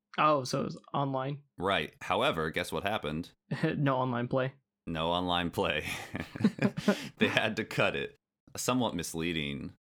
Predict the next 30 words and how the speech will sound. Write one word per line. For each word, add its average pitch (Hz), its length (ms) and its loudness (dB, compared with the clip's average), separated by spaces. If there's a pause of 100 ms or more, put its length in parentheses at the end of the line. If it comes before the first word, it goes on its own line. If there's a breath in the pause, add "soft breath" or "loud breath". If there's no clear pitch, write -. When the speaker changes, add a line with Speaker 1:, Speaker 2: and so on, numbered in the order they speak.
(100)
Speaker 2:
introduction 76 640 -4
to - 80 -8
the 73 100 -6
game 67 300 -4
for 78 100 -8
the 71 100 -8
readers, 69 500 -8
you 65 80 -10
know, 69 140 -10
with 71 220 -10 (240)
no 87 280 0
coins, 80 640 -2 (140)
not 87 200 0
many 85 180 0
marsupials, 73 760 -2
and 69 160 -4
no 76 140 0
online 69 400 -2
play. 73 320 -4 (220)
Speaker 1:
Yeah, 131 180 0
it 135 40 2
was 139 120 0
probably, 170 340 2
like, 120 160 0
some 131 200 0
guys, 123 300 2
uh, 127 420 2 (220)
at 127 180 0
Sega 131 400 2
who, 131 180 0